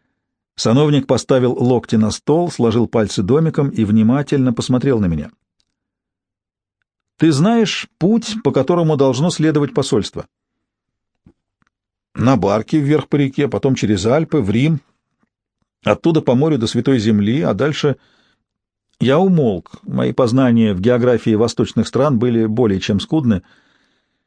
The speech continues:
«Или, возможно, вверх по реке Нил», — продолжил за меня Алкуин, «далее караваном через пустыню и, в конце концов, снова кораблём до Багдада. Это будет очень дальнее путешествие со множеством опасностей,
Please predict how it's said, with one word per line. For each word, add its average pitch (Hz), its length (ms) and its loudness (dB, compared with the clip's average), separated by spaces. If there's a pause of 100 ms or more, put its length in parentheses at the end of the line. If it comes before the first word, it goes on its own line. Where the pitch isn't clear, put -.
(800)
«Или, 208 320 2
возможно, 185 720 2
вверх 135 460 0
по - 80 0
реке 170 360 2
Нил», — 180 360 0 (560)
продолжил 110 520 2
за 107 100 0
меня 113 200 2
Алкуин, 104 500 0
«далее 165 400 2
караваном 151 540 2
через 123 260 -2
пустыню 143 600 -2 (960)
и, 113 80 0
в 107 80 -4
конце 156 240 0
концов, 220 340 0
снова 214 240 2
кораблём 208 500 2
до 127 80 2
Багдада. 151 440 0 (1300)
Это 113 220 0
будет 147 300 0
очень 156 480 0
дальнее 120 440 2
путешествие 107 800 -4
со 107 160 -2
множеством 131 580 0
опасностей, - 840 -2